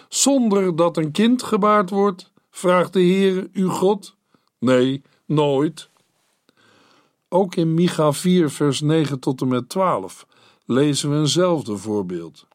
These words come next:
"Maar waarom schreeuwt u nu zo hard? Waar is uw koning? Waar zijn uw adviseurs?"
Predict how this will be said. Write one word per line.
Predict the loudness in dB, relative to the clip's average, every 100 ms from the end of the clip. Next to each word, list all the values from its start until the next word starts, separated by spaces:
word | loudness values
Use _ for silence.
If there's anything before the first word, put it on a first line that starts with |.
| _ _ _ _ _ _ _ _ _ _ _ _
"Maar | 0 2
waarom | 2 4 2 2
schreeuwt | 0 2 2 2 2
u | 2
nu | 4 4 4
zo | 2 2 0
hard? | -2 -2 -8 -4
Waar | 0 0
is | 0 -2
uw | -4
koning? | 0 2 4 0 -4 -6 -10 _ _ _
Waar | -2 0
zijn | 2 2
uw | 2 2
adviseurs?" | 2 0 -2 0 -2 -4 -8 -18